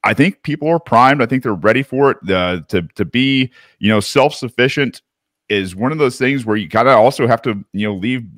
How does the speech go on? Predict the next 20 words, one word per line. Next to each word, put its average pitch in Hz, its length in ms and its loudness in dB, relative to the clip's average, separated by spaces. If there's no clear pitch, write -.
lead 120 220 -2
by - 160 6
example 95 540 -2
in 73 80 -8
this 69 120 -18
liberty 71 300 -10
movement, 69 320 -14
right? 110 240 -2
You, 131 200 -6
if - 180 -10
you 160 160 -6
wanna 175 280 2
be 170 200 -4
free, 135 540 -2
you 151 180 -6
have 139 260 2
to 175 80 -10
be 151 280 -6
a 135 60 2
person 131 540 -4